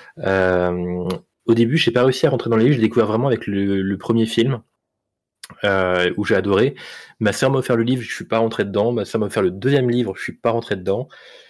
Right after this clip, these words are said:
Et c'est l'été d'après, je crois, où en partant en vacances, euh, bah, mes parents, en fait, nous,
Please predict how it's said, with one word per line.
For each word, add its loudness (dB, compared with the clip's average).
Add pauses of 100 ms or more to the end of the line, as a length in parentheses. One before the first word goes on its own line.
(160)
Et -2
c'est -2
l'été 2
d'après, 4
je -2
crois, 2
où -4
en -2
partant -2
en 2
vacances, -2
euh, -2
bah, 2
mes -2
parents, 2
en 0
fait, -2
nous, -2